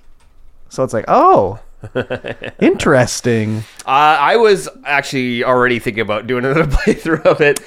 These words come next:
Speaker 2: just, like,
Speaker 1: Yeah.
Speaker 2: doing something completely different.
Speaker 1: Well, that's the thing. I was like, I could play it as an evil peckerhead the
Speaker 2: Yeah.
Speaker 1: second time, but I don't really think it's gonna. You, you can't really be that evil in this game.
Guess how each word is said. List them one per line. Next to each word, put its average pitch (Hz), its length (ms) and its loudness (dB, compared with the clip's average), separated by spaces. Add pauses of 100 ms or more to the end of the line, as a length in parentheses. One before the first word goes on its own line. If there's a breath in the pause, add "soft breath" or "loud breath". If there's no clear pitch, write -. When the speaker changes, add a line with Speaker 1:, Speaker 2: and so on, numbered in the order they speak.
(160 loud breath)
Speaker 2:
just, 156 220 0
like, 185 180 2
Speaker 1:
Yeah. 220 320 -2
Speaker 2:
doing 151 200 2
something 135 300 -2
completely 123 340 -4
different. 95 440 -6 (200 soft breath)
Speaker 1:
Well, 170 100 0
that's 240 180 2
the 214 60 0
thing. 247 200 2
I 156 40 4
was 139 100 0
like, 131 120 -2
I 170 60 -10
could - 160 -10
play 202 200 -2
it 220 40 0
as 180 120 -4
an 160 100 0
evil 175 280 -2
peckerhead 120 800 -4
the 107 140 -10
Speaker 2:
Yeah. 131 180 -2
Speaker 1:
second 110 220 -6
time, 104 320 -12 (560 loud breath)
but 175 100 2
I 185 60 2
don't 254 200 0
really 190 460 2
think 160 640 -8 (200)
it's - 160 -14
gonna. - 260 -10
You, 190 180 -12 (220)
you 302 140 -2
can't 196 320 -2
really 143 380 2
be 120 180 0
that 110 220 0
evil 104 300 -6
in 101 120 -8
this 101 160 -10
game. 101 400 -10